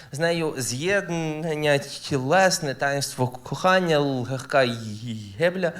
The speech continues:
була на сорок п'ятому побаченні аж. І вона мене запросила до себе д-, додому, і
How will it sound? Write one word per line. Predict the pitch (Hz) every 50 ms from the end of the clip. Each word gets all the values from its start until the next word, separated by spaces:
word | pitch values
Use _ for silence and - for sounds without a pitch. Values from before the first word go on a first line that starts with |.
| - - - - - -
була | 123 113 113 135 156 170 214 247 226 190
на | 170 170 170 160
сорок | - - 208 208 208 185 -
п'ятому | - 185 185 190 190 185 175 175 170
побаченні | 170 175 - 180 165 147 151 139 - 117 - - - - - - - 107 104 90
аж. | 78 104 101 101 - - - - - - - - - - - -
І | 175 185 190 190 190 190 190
вона | 165 156 180 196 233 254
мене | 240 233 220
запросила | 185 170 190 185 180 180 - 208 196 202 190 175
до | 165 160 170 160
себе | - 190 170 170 170 160
д-, | 147 139 131
додому, | 131 131 143 143 180 226 254 254 233 220 233 - - - - - - _ _ -
і | 151 160 170 170 175 175 175 175 170 165